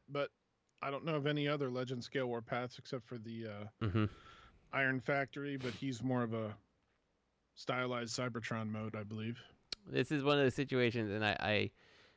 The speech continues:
Speaker 2: I assume that the arms look not great because this is a prototype and we don't wanna bend it too much, otherwise it's gonna probably destroy the plastic. Um,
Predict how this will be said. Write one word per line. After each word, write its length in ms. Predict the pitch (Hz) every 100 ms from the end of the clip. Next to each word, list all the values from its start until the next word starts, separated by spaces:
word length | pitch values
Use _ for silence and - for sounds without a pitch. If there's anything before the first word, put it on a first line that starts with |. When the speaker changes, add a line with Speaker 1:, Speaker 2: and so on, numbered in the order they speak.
| _ -
Speaker 2:
I 100 | 117
assume 520 | 120 - 175 147 123
that 160 | 113 107
the 140 | 104
arms 240 | 110 107
look 200 | 107 107
not 200 | 107 104
great 240 | 95 98 95
because 260 | 98 95
this 180 | 98 90
is 120 | 95
a 40 | 98
prototype 560 | - 95 92 92 95 95
and 60 |
we 100 | 90
don't 180 | 90 92
wanna 220 | 92 87
bend 280 | 87 92 90
it 140 | 95 -
too 140 | 98
much, 200 | 92 92
otherwise 380 | 92 92 92 92
it's 140 | 95
gonna 180 | - 90
probably 380 | - 92 92 90
destroy 420 | 95 - 104 98
the 120 | 92
plastic. 580 | - 104 104 - 113 - - - _ _ _ _ _ -
Um, 360 | 90 87 85